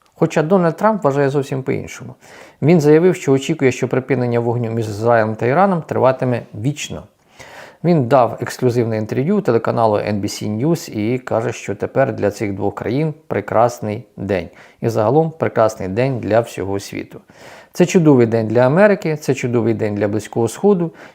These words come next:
Я дуже радий, що зміг завершити справу. Багато людей гинули, і ситуація лише погіршувалася. Це могло б зруйнувати весь Близький Схід». Дональд Трамп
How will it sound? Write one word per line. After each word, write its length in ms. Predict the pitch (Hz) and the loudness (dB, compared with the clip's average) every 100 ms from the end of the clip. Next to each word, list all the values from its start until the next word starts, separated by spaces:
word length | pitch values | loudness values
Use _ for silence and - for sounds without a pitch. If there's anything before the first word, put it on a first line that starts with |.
| - | -2
Я 120 | 131 | 2
дуже 260 | 139 123 | 2 2
радий, 280 | 120 120 107 | 4 2 0
що 240 | 98 - 117 | -4 -6 -6
зміг 300 | 117 139 123 | -2 0 0
завершити 520 | 104 110 110 110 - | 0 0 0 -2 -10
справу. 480 | - - 151 180 170 - - _ _ | -12 -2 2 2 0 -8 -20 _ _
Багато 460 | 117 127 117 - 107 | -2 2 2 0 -2
людей 260 | 107 98 | -2 -2
гинули, 420 | 98 127 175 170 | 0 0 0 0
і 80 | 151 | -2
ситуація 600 | - - 117 131 135 113 | -4 -6 0 0 0 -4
лише 280 | 107 - 131 | -4 -2 -4
погіршувалася. 920 | 127 147 104 92 - 85 85 80 - - - - _ | 0 0 0 -4 -6 -8 -8 -10 -14 -18 -20 -20 _
Це 220 | - 202 | 0 2
могло 320 | 240 127 131 | 4 2 2
б 60 | 139 | 2
зруйнувати 600 | 113 113 107 131 147 110 | -2 -4 0 0 2 -2
весь 280 | 104 127 123 | 2 0 0
Близький 440 | 107 104 - 117 | -4 -6 -4 -6
Схід». 400 | - - 95 104 | -6 -10 -12 -6
Дональд 340 | 131 196 156 | -2 -2 -4
Трамп 300 | - 131 151 | -4 -2 -2